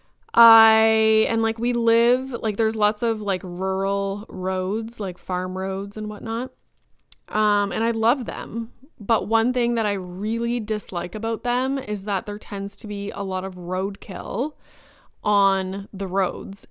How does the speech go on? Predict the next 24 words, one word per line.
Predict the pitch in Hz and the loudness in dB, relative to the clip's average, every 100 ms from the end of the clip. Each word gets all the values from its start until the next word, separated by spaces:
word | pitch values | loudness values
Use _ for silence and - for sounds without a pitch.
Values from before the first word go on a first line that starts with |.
| - | -4
and | 202 202 | -2 -2
it, | - 202 269 _ _ _ _ _ - | -2 -4 -4 _ _ _ _ _ -8
like, | 214 | -2
I'm | 214 208 196 190 | 0 0 -2 0
not | 190 190 | 2 2
okay | 190 214 185 175 | -2 -2 -4 -4
with | 170 | -8
that. | 156 - - - - - - | -10 -12 -12 -14 -18 -16 -6
Um, | 196 185 180 180 175 175 175 170 - _ _ _ | -4 -2 -2 -4 -4 -6 -8 -12 -16 _ _ _
so | - 220 | -6 -2
that | 202 190 - | 2 0 0
bothers | 175 175 175 | -4 -4 -8
me. | 175 - 202 202 240 - _ _ _ _ - - | -10 -10 -10 -10 -14 -20 _ _ _ _ -20 -6
And | 240 | 0
my | 233 | 2
husband | 247 220 226 233 | 4 2 2 0
was | 220 | 0
like, | 190 | -4
"Why | 180 190 | -4 -2
don't | 180 190 | -2 -4
you | 214 | -4
take | 226 226 | -4 -4
the | |
highways?" | 247 330 330 185 120 185 - | 2 2 2 0 -6 -8 -10